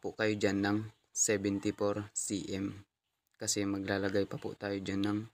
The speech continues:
plywood. At itataas pa natin yan ng three inches para po sa ating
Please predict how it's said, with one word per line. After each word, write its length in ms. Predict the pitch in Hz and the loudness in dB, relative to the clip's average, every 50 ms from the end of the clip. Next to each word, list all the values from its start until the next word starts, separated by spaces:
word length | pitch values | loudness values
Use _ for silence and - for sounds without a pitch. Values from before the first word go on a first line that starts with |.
| _ _ | _ _
plywood. 480 | - 107 104 101 98 98 98 101 98 92 92 95 _ _ _ _ _ _ _ _ _ _ _ - | -6 -4 -2 -2 -2 0 0 0 0 0 -2 -8 _ _ _ _ _ _ _ _ _ _ _ -10
At 160 | - 104 104 - _ _ _ - | -8 -8 -8 -8 _ _ _ -18
itataas 560 | - 104 - 107 98 95 - 90 87 - - - | -12 -6 -4 -4 -2 -2 -2 -2 -2 -2 -4 -4
pa 160 | - 104 101 | -4 -2 -2
natin 400 | 101 101 95 - 107 107 107 107 | 0 -2 -2 -2 0 0 2 2
yan 160 | 98 90 95 | 0 0 0
ng 180 | 98 95 98 104 107 - - - - - _ _ _ _ _ - | -2 -2 -2 -4 -6 -8 -16 -20 -20 -20 _ _ _ _ _ -6
three 240 | - 107 101 101 - - | -2 0 0 0 -2 -6
inches 800 | - 95 92 92 - - - 95 90 - - - - - - - - - _ _ _ _ _ _ _ _ _ _ _ | -6 -6 -6 -6 -4 -4 -2 0 2 2 2 2 2 2 0 -2 -4 -8 _ _ _ _ _ _ _ _ _ _ _
para 240 | - 104 98 101 98 | -10 -6 -4 -4 -4
po 160 | - - 92 | -4 -4 -2
sa 320 | 87 87 - - 95 104 101 | -2 0 0 2 2 2 2
ating 480 | 98 - - 107 104 104 104 107 110 | 0 0 -4 -4 -4 -4 -4 -6 -10